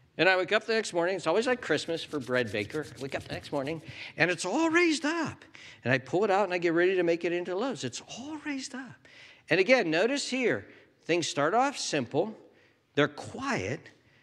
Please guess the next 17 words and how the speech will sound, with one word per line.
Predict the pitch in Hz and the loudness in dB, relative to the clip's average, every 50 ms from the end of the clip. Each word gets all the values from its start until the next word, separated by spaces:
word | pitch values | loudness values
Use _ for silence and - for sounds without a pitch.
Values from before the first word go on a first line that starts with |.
| _ _ _ _ - | _ _ _ _ 4
They're | 143 147 147 | 4 6 6
imperceptible. | 143 175 240 240 - 285 - - - - - 247 254 - - - 87 - - - - - | 6 4 2 2 -2 -2 -2 -2 -2 -2 -4 -4 -6 -6 -8 -10 -10 -12 -14 -16 -6 0
They're, | 135 139 151 143 - - - - | 2 2 2 0 -2 -12 -8 -4
they're | - 131 | -2 -2
going | 120 160 185 220 269 311 320 | 0 2 2 2 4 4 4
on | 277 247 226 202 | 2 2 2 2
inside | 190 175 165 143 - 170 170 170 156 | 2 2 2 2 0 0 0 0 0
there. | 147 135 | 2 2
You | 135 139 | 2 2
don't | 160 294 339 | 0 0 -2
even | 359 349 294 | -4 -4 -6
see | 226 - - - - - - 190 262 | -6 -6 -8 -8 -8 -6 -4 -4 -4
it. | - - - | -6 -6 -6
You | 110 | -6
don't | 131 135 | -6 -6
even | 127 123 | -4 -6
know. | 113 | -6